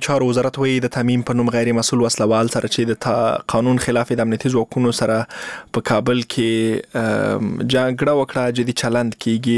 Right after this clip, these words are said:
د دغه وزارت مرستیال ویاند نصرت رحیمي نن ازادي راډیو ته وویل، تمیم او ساتونکي د وسلوالو مخالفینو په شان د افغان امنیتي ځواکونو په وړاندې مقاومت، اه، کړی دی.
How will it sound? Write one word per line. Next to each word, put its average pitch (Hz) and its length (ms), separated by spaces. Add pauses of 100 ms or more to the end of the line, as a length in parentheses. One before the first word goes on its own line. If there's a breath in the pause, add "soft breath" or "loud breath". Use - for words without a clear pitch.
د - 80
دغه 139 100
وزارت 131 300
مرستیال 123 300
ویاند 123 380
نصرت 117 340
رحیمي 123 340
نن 123 200
ازادي 113 320
راډیو 117 260
ته - 20
وویل، 147 340 (140)
تمیم 147 260
او 139 120
ساتونکي 131 580 (500 loud breath)
د - 20
وسلوالو 131 480
مخالفینو 123 500
په - 100
شان 117 260
د - 0
افغان 113 280
امنیتي 113 280
ځواکونو 117 260
په 107 140
وړاندې 110 240
مقاومت، 107 720
اه، 113 240 (160)
کړی 101 260
دی. 98 80